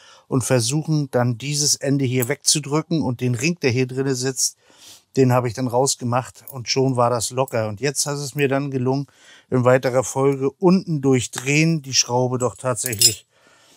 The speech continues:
rauszubekommen. So, nun muss ich mir natürlich einen Staubsauger holen, weil hier so einiges an Metallspänen ist und die müssen natürlich restlos weggesaugt werden. Ich mache es jetzt folgendermaßen, bevor ich jetzt irgendwas hier anklemme an die Batterie,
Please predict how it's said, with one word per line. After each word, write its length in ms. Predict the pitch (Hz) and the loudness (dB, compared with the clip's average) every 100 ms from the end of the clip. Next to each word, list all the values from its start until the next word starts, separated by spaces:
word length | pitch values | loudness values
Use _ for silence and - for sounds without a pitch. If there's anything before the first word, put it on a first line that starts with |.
| _ _ _ - | _ _ _ 4
rauszubekommen. 960 | 131 143 - 151 139 127 - 113 107 90 _ | 6 8 4 2 0 -2 -2 -2 -2 -8 _
So, 160 | - 143 | 0 2
nun 120 | 147 | 2
muss 120 | 156 | 0
ich 60 | 160 | 0
mir 100 | 160 | 0
natürlich 300 | 151 143 147 | 0 -2 -4
einen 80 | 127 | 0
Staubsauger 560 | 143 139 139 156 156 | 2 2 2 0 0
holen, 240 | 147 160 147 | 0 -2 0
weil 140 | 139 | 0
hier 100 | 139 | 0
so 80 | 131 | -4
einiges 400 | 131 147 147 135 | -4 -4 -4 -2
an 120 | 139 | -2
Metallspänen 640 | 139 127 156 - 131 131 139 | -2 0 0 -2 -2 -2 -2
ist 160 | 139 | -4
und 100 | 139 | -6
die 60 | 135 | -6
müssen 240 | 139 135 | -6 -2
natürlich 400 | 143 131 139 123 | -2 -2 -4 -2
restlos 480 | 131 - 139 135 120 | 0 0 0 -4 -2
weggesaugt 580 | 143 131 127 113 104 - | -2 -2 -2 -2 -4 -10
werden. 280 | 104 98 - _ _ _ - | -10 -10 -12 _ _ _ 0
Ich 180 | 185 147 | 2 4
mache 240 | 170 143 | 2 0
es 80 | 127 | -2
jetzt 200 | 131 - | -4 -4
folgendermaßen, 760 | - 180 151 110 107 117 139 120 | 0 2 2 -2 -4 -6 -6 -2
bevor 500 | 127 - - 190 185 | -2 -2 0 0 0
ich 160 | - | -2
jetzt 340 | 156 139 - - | -2 -4 -4 2
irgendwas 500 | 196 180 143 139 - | 2 2 0 -2 -2
hier 340 | - 143 131 | -4 -4 -2
anklemme 500 | 135 131 123 101 101 - | -4 -6 -6 -6 -10 -10
an 160 | - 147 | -4 -2
die 100 | 135 | 0
Batterie, 640 | 131 135 123 120 123 | -2 2 2 2 -2